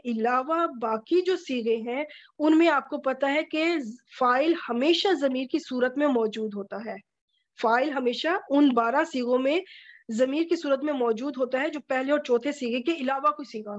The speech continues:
हो। तो ऐसी सूरत में अलिम तुम में अब अंतुम फाइल मौजूद है,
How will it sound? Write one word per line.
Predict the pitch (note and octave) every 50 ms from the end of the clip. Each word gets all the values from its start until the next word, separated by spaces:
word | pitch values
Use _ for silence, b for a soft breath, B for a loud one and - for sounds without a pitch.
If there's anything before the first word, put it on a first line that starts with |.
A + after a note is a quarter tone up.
| G3+ -
हो। | G3+ G3 B B B B B B B B _ -
तो | D4 D#4 D#4+ -
ऐसी | C#4+ D#4+ E4 - A#4
सूरत | A#4 - E4 D4+ D4+ D#4+ D#4+
में | D#4+ E4+
अलिम | E4 E4 D4 B3 B3+ D4 E4+ F4
तुम | E4 - F4+ E4 D#4+ D#4
में | D#4+ E4+ E4+
अब | D#4+ C4+ B3+ B3+ -
अंतुम | C#4 C#4 C#4+ C#4 - E4+ F4+ F#4+
फाइल | F4+ - - C4 B3 B3+ C#4+ D#4+ D4+
मौजूद | C#4 B3+ A#3+ A3+ A3+ A3 B3+ B3+ B3+ B3+ C#4 C#4+ C4 A3 - -
है, | C#4+ C#4